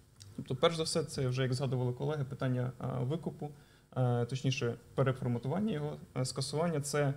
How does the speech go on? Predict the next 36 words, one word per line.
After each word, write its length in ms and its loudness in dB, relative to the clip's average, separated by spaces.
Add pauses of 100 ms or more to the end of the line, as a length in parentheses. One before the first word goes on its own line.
(320)
е, 380 2
корупційна 480 -2
схема, 280 -4
фактично, 400 -6
яка 160 -2
існувала 420 2
особливо 360 -2
на 80 0
місцевому 480 -2
рівні. 220 -6 (440)
Ми 160 2
спостерігали 640 0
за 120 -2
цим, 380 -2 (140)
і, 460 2 (380)
м, 360 2
очевидно, 600 2
що 400 2 (220)
вона 200 6
давала 340 6
змогу 560 2 (200)
фактично 420 -2 (360)
купляти, 460 0
е, 160 -6 (340)
об'єкти 460 -4
комунального 520 0
державного 440 0
майна 360 0
за 460 0
мінімальну 500 2
ціну. 320 -6 (100)
Тобто 180 -10
дуже 200 0
важливо, 340 0
що 200 -4
ми, 260 4